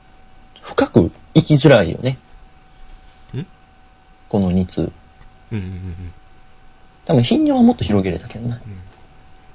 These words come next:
Speaker 1: まあ、そんな話は後でしよう。
Speaker 2: はい。
Speaker 1: <laughs> はい。
Speaker 2: じゃあ、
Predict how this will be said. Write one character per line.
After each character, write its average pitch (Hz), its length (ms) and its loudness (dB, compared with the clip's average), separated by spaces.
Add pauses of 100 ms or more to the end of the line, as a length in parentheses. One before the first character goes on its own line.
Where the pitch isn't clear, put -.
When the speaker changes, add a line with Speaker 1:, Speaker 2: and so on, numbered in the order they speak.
(200)
Speaker 1:
ま 110 60 0
あ、 - 20 0
そ - 180 -8
ん 139 60 -4
な 151 80 6
話 156 220 4
は 87 100 4
後 101 140 2
で 87 80 2
し - 120 -2
よ 85 180 2 (260)
う。 - 40 -10
Speaker 2:
は 101 60 -6
い。 98 40 -4
Speaker 1:
<laughs> - 60 -6 (800)
は - 60 -4
い。 - 40 -8 (500)
Speaker 2:
じ 110 120 -10
ゃ 104 60 -4
あ、 - 140 -10